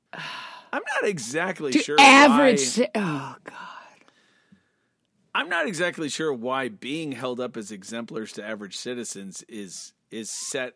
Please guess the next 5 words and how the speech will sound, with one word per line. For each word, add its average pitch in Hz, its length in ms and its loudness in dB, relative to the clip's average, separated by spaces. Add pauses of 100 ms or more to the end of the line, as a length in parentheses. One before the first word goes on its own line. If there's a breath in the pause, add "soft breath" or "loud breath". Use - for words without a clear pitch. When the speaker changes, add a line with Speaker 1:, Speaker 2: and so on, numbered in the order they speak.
(120)
Speaker 1:
apart 120 540 -8 (120)
as, 104 380 -12 (400)
like, - 200 -12
with - 160 -18
commas. - 640 -10